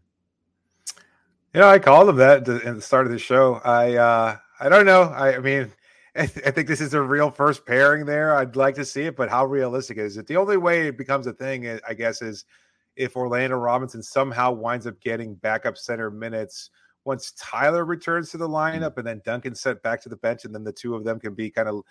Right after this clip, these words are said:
Speaker 1: the leaders of that bench unit alongside Jaime and Kevin Love. But I just, I don't know if that's realistic either. So I think it's gonna be a little short-lived. It was nice while it was la-, while it lasted. It might just be a one-game sample size, though.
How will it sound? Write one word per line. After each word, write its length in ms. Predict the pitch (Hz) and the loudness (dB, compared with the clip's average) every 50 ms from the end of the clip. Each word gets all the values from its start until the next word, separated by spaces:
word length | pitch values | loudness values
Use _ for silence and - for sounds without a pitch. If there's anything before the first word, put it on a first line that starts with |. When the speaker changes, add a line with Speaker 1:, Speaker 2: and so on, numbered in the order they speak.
| _ _ _ _ - | _ _ _ _ -8
Speaker 1:
the 80 | 160 151 | -8 -6
leaders 440 | 135 127 131 131 131 135 135 107 120 | -4 -4 -4 -2 -2 -2 -4 -4 -6
of 120 | 113 104 | -6 -2
that 240 | 123 117 107 92 - | 0 0 0 0 -2
bench 240 | 113 113 110 - - | -4 -4 -6 -8 -10
unit 240 | 117 117 110 104 | -10 -10 -8 -10
alongside 420 | 101 98 101 107 104 - 95 90 87 | -10 -8 -10 -10 -8 -4 -4 -4 -4
Jaime 380 | - 98 107 110 113 113 110 | -4 -6 -6 -6 -6 -4 -4
and 320 | 110 107 104 104 104 98 _ - | -4 -4 -6 -8 -10 -12 _ -4
Kevin 300 | 113 107 104 110 104 101 | -4 -4 -4 -4 -12 -10
Love. 340 | 95 95 101 113 135 143 _ - | -6 -4 -2 -2 -4 -6 _ -12
But 140 | 107 98 98 | -12 -10 -6
I 60 | 110 | -8
just, 280 | 113 107 101 - - _ _ _ _ _ _ _ - | -8 -8 -10 -18 -20 _ _ _ _ _ _ _ -12
I 80 | - | -8
don't 100 | - 117 | -8 -6
know 80 | 110 107 | -6 -6
if 60 | 98 104 | -6 -8
that's 220 | 98 92 - - | -10 -10 -10 -12
realistic 400 | 92 90 90 90 87 - - _ | -12 -10 -10 -12 -14 -16 -20 _
either. 240 | - 90 92 90 85 | -16 -14 -12 -12 -12
So 280 | - - - - 90 92 - _ _ _ _ - _ _ _ _ - | -12 -12 -10 -10 -10 -10 -12 _ _ _ _ -20 _ _ _ _ -2
I 100 | 143 135 | 0 2
think 180 | 156 160 151 | 4 4 4
it's 100 | 151 - | 2 2
gonna 160 | - 156 143 | 2 0 0
be 80 | 123 139 | 2 2
a 60 | 135 127 | 2 2
little 160 | 127 131 127 | 2 0 -2
short-lived. 480 | - - 131 123 123 117 110 110 110 | -2 -2 -2 -2 0 0 0 -2 0
It 60 | 120 117 | -2 -6
was 160 | 123 120 127 | -6 -4 0
nice 260 | 143 143 143 135 - | 2 2 2 4 4
while 140 | 135 131 127 | 4 4 4
it 60 | 117 | 2
was 180 | 117 110 107 117 | -2 -6 -6 -2
la-, 140 | 117 113 104 | -2 -2 0
while 300 | 123 123 120 113 117 113 | 0 0 0 2 0 0
it 80 | 107 107 | 0 -2
lasted. 360 | 107 110 113 110 - - 104 | -2 -2 -2 -2 -4 -8 -10
It 60 | 101 | -6
might 140 | 107 113 107 | -6 -6 -6
just 160 | - 98 _ | -8 -14 _
be 80 | 113 107 | -10 -8
a 80 | 101 | -8
one-game 460 | 98 98 101 101 98 90 104 98 95 87 | -6 -6 -8 -8 -8 -10 -16 -16 -16 -14
sample 340 | - 95 90 92 - 95 | -14 -14 -14 -14 -14 -16
size, 280 | - - 90 82 85 - - | -18 -16 -16 -16 -18 -18 -20
though. 60 | 95 | -20